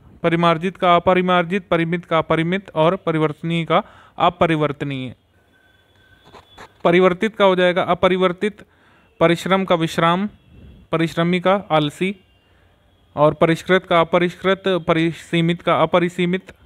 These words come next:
और परिहार का अपरिहार्य, परीक्षित का अपरीक्षित, परुष का यहाँ पे हो जाएगा अपरुष या फिर कोमल, परुष का मतलब कठोर होता है basically, परोक्ष का हो जाएगा अपरोक्ष या फिर प्रत्यक्ष, पर्याप्त का अपर्याप्त, पवित्र का अपवित्र या दूषित, पसंद का नापसंद या नापसंदगी,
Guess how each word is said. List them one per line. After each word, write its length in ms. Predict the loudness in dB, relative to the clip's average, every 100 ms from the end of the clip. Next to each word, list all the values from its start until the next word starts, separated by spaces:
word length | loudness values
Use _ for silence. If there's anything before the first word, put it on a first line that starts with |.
| -20 _ -2
और 280 | 2 2
परिहार 520 | 2 0 2 2 0 0
का 180 | -2
अपरिहार्य, 800 | -2 -2 -2 -2 0 0 0 -2 -10 _ _ _ -2
परीक्षित 480 | 0 0 -2 -10 -2
का 180 | 0 0
अपरीक्षित, 800 | 2 0 2 0 -2 -6 -6 -8 -14 _ _ _ _
परुष 300 | 2 2 0
का 140 | -2 0
यहाँ 240 | 0 -2
पे 100 | -2
हो 60 | -2
जाएगा 240 | -2 -2
अपरुष 500 | -2 0 0 -2 -2
या 80 | -2
फिर 160 | -2 -4
कोमल, 400 | -4 -2 -4 -4 -14 -20 _ _
परुष 160 | 0 2
का 140 | 0
मतलब 160 | 0 -2
कठोर 340 | -2 0 0
होता 200 | 0 -2
है 60 | -4
basically, 360 | -4 -6 -8 -8 _ _ _ 0
परोक्ष 320 | 2 2 0
का 100 | 0
हो 80 | 0
जाएगा 340 | 2 0 0
अपरोक्ष 440 | 0 0 -2 -2 -4
या 80 | -4
फिर 100 | -2
प्रत्यक्ष, 600 | -4 -2 -2 -2 -6 -16 -18 -4
पर्याप्त 400 | 0 2 0 -2
का 160 | -2 0
अपर्याप्त, 600 | 2 0 2 0 -2 -6
पवित्र 420 | -4 -4 -4 -4
का 80 | -2
अपवित्र 560 | -2 0 -2 -2 -2
या 100 | -2
दूषित, 420 | 0 -4 -6 -6 -6
पसंद 340 | -6 -4 -2
का 180 | 0 0
नापसंद 540 | 0 -2 -2 -4 -2
या 80 | -2
नापसंदगी, 720 | -2 -4 -6 -6 -4 -4 -6